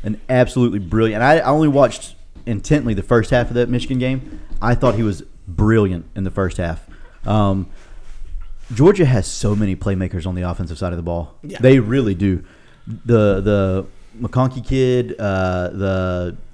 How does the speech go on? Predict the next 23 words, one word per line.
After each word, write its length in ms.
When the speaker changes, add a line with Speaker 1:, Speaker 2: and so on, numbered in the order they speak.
Speaker 1:
obviously 300
Pickens 360
is, 140
the, 120
in 160
my 140
opinion, 240
the 60
best 200
receiver 260
in 60
college 240
football. 500
Speaker 2:
Mm-hmm. 280
Speaker 1:
Um, 520
yeah. 420
Speaker 2:
Both 220
the 60
running 260
backs. 540
Speaker 1:
Yeah, 360
Pickens. 380
Pickens' 500